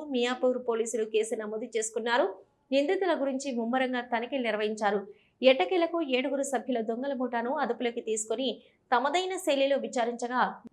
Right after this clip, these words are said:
నేరాల చిట్టా బయటపడింది. వరుస దొంగతనాలకు పాల్పడుతున్న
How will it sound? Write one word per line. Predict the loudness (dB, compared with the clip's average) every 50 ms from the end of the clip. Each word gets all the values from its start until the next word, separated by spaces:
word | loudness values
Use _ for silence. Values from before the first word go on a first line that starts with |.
| 6
నేరాల | 8 8 10 8 8 6 4 2 0
చిట్టా | -2 -2 -2 0 -2 -2 2 4
బయటపడింది. | 4 4 4 4 2 0 2 2 0 0 -2 -4 -4 -8 -16 _ _ _ _ _ 8
వరుస | 10 12 12 12 10 8 6 6
దొంగతనాలకు | 4 2 2 2 2 0 0 2 0 2 2 2 2 4
పాల్పడుతున్న | 2 2 2 0 -2 -2 0 -2 -4 -4